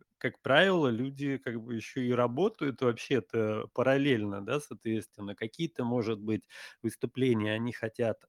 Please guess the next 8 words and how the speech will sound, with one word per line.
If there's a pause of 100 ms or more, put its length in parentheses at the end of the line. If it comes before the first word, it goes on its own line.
(120)
от
и
до
прослушать,
какие-то,
может
быть,
э,